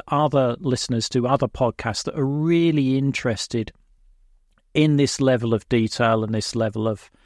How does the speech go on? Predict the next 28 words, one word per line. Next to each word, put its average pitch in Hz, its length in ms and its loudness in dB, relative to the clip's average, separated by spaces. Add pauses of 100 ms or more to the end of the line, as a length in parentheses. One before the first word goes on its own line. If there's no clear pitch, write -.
(400)
experience." 123 800 0
I - 20 2
think 185 240 -2
one 190 280 4
of 180 100 0
my 160 180 2
most 156 320 0
memorable 139 960 0 (800)
interviews 110 880 0
was 120 280 0
with, 127 840 -2 (160)
um, 117 500 -2
a 139 120 0
guy 151 500 2
who 131 400 0
was 120 640 -2 (720)
a - 80 -4
freedom 147 400 2
fighter 127 400 2
in 117 80 0
the 117 80 0
Hungarian 117 480 2
uprising 120 480 0
of 107 80 -4
nineteen 113 360 0
fifty-six, - 880 -6
and 143 140 0
I 143 200 2